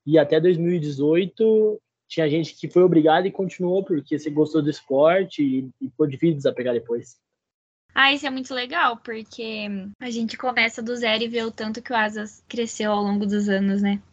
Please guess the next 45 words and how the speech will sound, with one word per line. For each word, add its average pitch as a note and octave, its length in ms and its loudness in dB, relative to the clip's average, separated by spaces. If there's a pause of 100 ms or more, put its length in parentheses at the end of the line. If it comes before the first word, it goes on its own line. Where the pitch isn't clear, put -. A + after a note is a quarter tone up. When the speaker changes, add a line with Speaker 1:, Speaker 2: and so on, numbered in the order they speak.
(200)
Speaker 2:
Mas B3 160 2
agora, C4 320 2
pessoal, A#3+ 480 -4
uma A3 300 -6
pergunta A3 360 -8
mais A3 240 -4
técnica. G3 640 -8
Então, A3 140 -2
a A3 60 0
gente A#3 160 -4
sabe G#3+ 340 0
que - 140 -12
existe G#3 340 -6
três G#3 320 -4
funções A#3 400 -6
dentro G3 500 -4
do G3 140 -4
time, A#3 380 -4
né? G3+ 180 0
Que - 140 -8
é F#3+ 80 2
base, F#3+ 400 2
tumbling G3+ 520 -6 (140)
e A3 60 -18
flyer. F#3 440 -4 (300)
E B3 100 2
eu C4+ 240 2
queria C4 300 -2
saber C4 420 -2
o C#4 60 -6
que D4 100 -6
cada B3 280 -4
uma A#3+ 160 -4
delas G#3 280 -2
faz, B3+ 400 2
como A3 220 -2
que - 140 -12
funciona, A#3 760 -2 (220)
quais C4 240 2
são C#4+ 100 0
as C#4 100 0
skills C4+ 440 -6
que - 100 -12
vocês A3+ 400 -6
utilizam. A3 560 -6